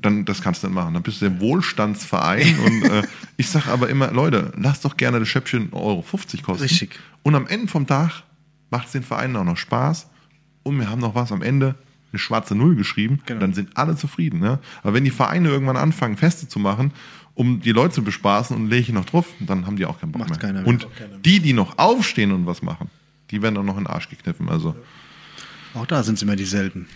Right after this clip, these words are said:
Speaker 3: Ist so.
Speaker 2: In jedem Verein.
Speaker 3: Aber das ist, da brauchen wir, glaub ich, nicht das Leid klagen. Das ist so und das wird auch so bleiben. Das war auch schon immer so. Das ist immer mehr, ist immer weniger, aber gut.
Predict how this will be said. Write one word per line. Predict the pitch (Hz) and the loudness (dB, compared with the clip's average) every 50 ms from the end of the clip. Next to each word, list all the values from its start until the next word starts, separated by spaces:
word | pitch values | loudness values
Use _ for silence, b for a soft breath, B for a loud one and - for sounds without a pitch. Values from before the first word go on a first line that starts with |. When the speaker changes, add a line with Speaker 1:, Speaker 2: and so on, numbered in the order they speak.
| B B B B B B B B B B B B B B B B B B B - - 120 131 135 - - - - | B B B B B B B B B B B B B B B B B B B -16 -14 -14 -14 -14 -16 -20 -20 -20
Speaker 3:
Ist | 117 107 | -18 -16
so. | 104 98 - - | -16 -16 -12 -8
Speaker 2:
In | 110 107 | -4 -2
jedem | 107 117 120 117 107 | 2 2 2 2 0
Verein. | - - 95 92 92 92 92 90 - - - _ _ | -2 -6 -8 -8 -8 -8 -8 -8 -10 -14 -18 _ _
Speaker 3:
Aber | - 110 110 104 | -16 -16 -14 -14
das | 107 104 117 | -14 -14 -14
ist, | 120 113 - - B B B B B B B B B _ - | -14 -14 -14 -18 B B B B B B B B B _ -14
da | 120 | -12
brauchen | 107 104 107 120 123 | -12 -10 -8 -6 -6
wir, | 117 113 | -6 -8
glaub | 104 - 120 117 | -8 -8 -8 -6
ich, | 104 | -6
nicht | 113 117 113 | -8 -8 -8
das | 104 107 | -8 -8
Leid | 110 110 110 - | -8 -8 -8 -8
klagen. | - 117 107 104 101 | -8 -8 -8 -8 -8
Das | 101 - | -10 -12
ist | 113 120 - | -12 -10 -8
so | - 127 | -6 -6
und | 117 110 110 | -6 -6 -6
das | 107 101 - | -8 -8 -6
wird | 127 117 | -6 -6
auch | 107 - | -6 -6
so | - 120 | -8 -8
bleiben. | 98 98 98 104 113 110 - - - - - - | -8 -8 -8 -8 -8 -8 -10 -14 -20 -20 -20 -16
Das | 117 101 113 | -14 -10 -6
war | 104 117 | -4 -4
auch | 127 117 | -4 -4
schon | - 110 | -6 -8
immer | 110 107 104 | -10 -10 -12
so. | 98 95 92 - - - - - - - - | -12 -12 -14 -14 -16 -16 -18 -20 -20 -20 -20
Das | - - | -16 -10
ist | - | -6
immer | 120 110 | -6 -4
mehr, | 104 110 120 127 | -2 -2 0 0
ist | 123 127 | 0 0
immer | 123 120 110 104 | -2 -2 -2 -2
weniger, | 104 107 113 120 117 110 107 98 | -2 -2 0 0 0 -2 -4 -6
aber | 101 98 90 95 - - _ | -6 -8 -12 -12 -14 -16 _
gut. | - 107 101 | -14 -14 -14